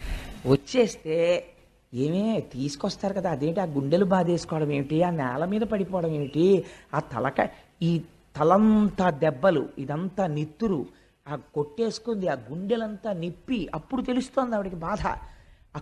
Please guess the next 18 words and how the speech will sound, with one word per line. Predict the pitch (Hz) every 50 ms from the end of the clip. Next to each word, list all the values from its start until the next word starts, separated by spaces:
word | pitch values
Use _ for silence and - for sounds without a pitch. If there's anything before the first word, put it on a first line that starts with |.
| - - -
కొడుకు | 185 202 262 285 - 320
కనపడే | - 269 240 240 233 269 262 269 262
వరకు | 247 226 202 190 - 196 208 220 226 233 233 233 - - - - 190
అసలు | 185 - - 254 247
ఆవిడికి | 247 247 247 247 240 -
అలా | 220 - - -
దెబ్బలు | - 156 160 151 151 160 233 247
తగిలాయని, | 247 262 247 247 254 262 254 247 233 196 170 151
నెత్తురు | 147 160 - - 262 262 262
కారిపోతోందని, | 262 254 240 247 247 254 254 254 - 254 254 247 254 233 208
భూమికేసి | 165 147 143 185 220 247 254 254 - 262 254 254 226
కొట్టేసుకుంటున్నానని | - 202 196 - 247 240 247 - 262 254 220 233 262 262 254 247 220 170 127 - - _ _ _ _ _ -
తెలియదు. | 220 240 277 302 185 151 - - _ _ _ _ _ _ _ _ _ _ _ _ _ _ _ _ -
తల్లి | 120 131 151 175 202 233
ప్రేమ | 185 - 170 143 143 147 180 220 220
అంటే | 220 208 196 220
అలా | 208 185 180 180 175
ఉంటుందండి. | 175 170 160 165 202 196 202 180 160 156 165 202 240